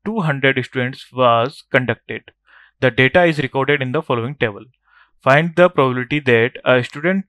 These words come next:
chosen at random likes statistics and doesn't like it." तो firstly हमें यहाँ पे टेबल गिवन है opinion and number of students की। तो firstly हम देखेंगे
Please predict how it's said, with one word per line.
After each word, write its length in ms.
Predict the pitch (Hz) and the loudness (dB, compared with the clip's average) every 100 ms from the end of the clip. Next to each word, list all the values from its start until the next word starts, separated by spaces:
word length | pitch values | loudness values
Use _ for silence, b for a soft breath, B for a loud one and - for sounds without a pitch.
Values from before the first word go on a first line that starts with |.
| _ - | _ -8
chosen 340 | 156 127 139 - | -4 -4 -4 -4
at 220 | 120 117 | -4 0
random 460 | 131 131 117 143 185 B B B - | 0 0 -2 -4 -10 B B B 0
likes 400 | 120 151 - - - | 4 4 4 -2 0
statistics 680 | 175 196 190 220 - - - _ _ _ _ | -2 -2 -4 -8 -10 -18 -20 _ _ _ _
and 460 | 135 131 151 - _ _ 117 | 2 2 -2 -12 _ _ -2
doesn't 420 | 127 165 202 - 113 | 0 2 0 0 -2
like 220 | 104 - | -2 -10
it." 300 | 104 - - _ _ _ _ _ _ _ - | -16 -16 -20 _ _ _ _ _ _ _ -12
तो 60 | |
firstly 420 | 123 135 151 190 180 | -2 0 -2 -2 -2
हमें 200 | 143 123 | 0 -2
यहाँ 160 | 120 | -2
पे 100 | 113 | -4
टेबल 260 | 117 123 147 | -2 0 0
गिवन 240 | 156 156 | -2 -2
है 160 | 170 233 - | -2 -6 -6
opinion 520 | - - 135 160 220 262 - | -6 -4 -4 -2 -4 -8 -4
and 300 | 123 117 143 - 127 | -2 -2 -4 -10 -6
number 220 | 117 110 135 | -4 -2 -4
of 140 | 165 - | -6 -12
students 340 | - 113 110 - | -14 -10 -10 -10
की। 220 | 180 196 _ _ b b b b b _ _ | -14 -16 _ _ b b b b b _ _
तो 60 | 131 | -14
firstly 260 | - 123 | -12 -8
हम 100 | 131 | -6
देखेंगे 360 | 123 117 131 170 | -6 -6 -8 -8